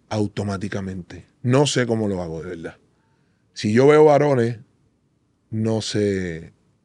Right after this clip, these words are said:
no, sin filtro. Dirijo nena cada, cuando voy a, ya sea a nivel escolar o, o pro,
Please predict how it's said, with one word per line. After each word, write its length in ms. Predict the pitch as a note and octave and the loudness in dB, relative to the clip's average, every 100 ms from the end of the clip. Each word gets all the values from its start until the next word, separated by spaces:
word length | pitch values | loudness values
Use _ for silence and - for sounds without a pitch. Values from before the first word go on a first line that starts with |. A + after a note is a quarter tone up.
| _ B2 | _ -4
no, 240 | A#2 A2+ | -4 -4
sin 280 | - - A2+ | -6 -2 0
filtro. 440 | C3 A2+ G#2 - - _ _ _ _ _ _ _ _ _ - | 0 -2 -4 -16 -20 _ _ _ _ _ _ _ _ _ -12
Dirijo 380 | G2+ G2 A2 B2 | -6 -2 2 2
nena 360 | D3 D3 C3 - _ _ _ _ _ _ | 2 2 0 -4 _ _ _ _ _ _
cada, 260 | - G2+ G2 | -8 -6 -6
cuando 300 | G#2 G2 G2 | -6 -4 0
voy 200 | G2 A2 | 2 4
a, 340 | A#2 A#2 A2 _ _ - | 4 2 -2 _ _ -2
ya 140 | A#2 | -2
sea 280 | - C3 D#3 | 4 4 4
a 40 | |
nivel 520 | D3 A2+ A2 C#3 E3 - _ _ - | 2 2 4 4 2 -2 _ _ -2
escolar 760 | A#2 - G#2+ G2+ G#2+ D3 A#3+ - | -2 0 2 4 6 4 4 -2
o, 480 | - A#2 A2+ G#2 G2+ | 2 4 4 2 -2
o 200 | - G#2 | -2 -4
pro, 440 | G2 A#2 A#2 G#2 | 2 4 4 0